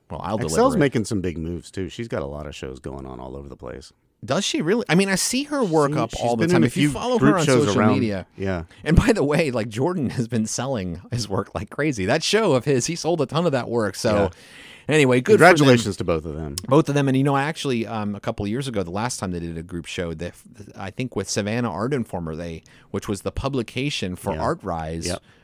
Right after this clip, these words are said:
Speaker 1: voted them as, like, in the, they just had a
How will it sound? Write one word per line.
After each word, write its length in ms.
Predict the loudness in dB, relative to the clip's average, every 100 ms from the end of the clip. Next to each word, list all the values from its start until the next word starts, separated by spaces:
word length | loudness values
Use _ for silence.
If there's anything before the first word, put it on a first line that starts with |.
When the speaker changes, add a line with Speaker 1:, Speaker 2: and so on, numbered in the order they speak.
| -2
Speaker 1:
voted 380 | 0 2 0 -2
them 300 | -2 -2 -4
as, 440 | -4 -4 -4 -4
like, 320 | -6 -6 -8 -20 _ -4
in 180 | 2 2
the, 160 | 0 -4
they 120 | -4
just 160 | -2 0
had 120 | 0
a 180 | 0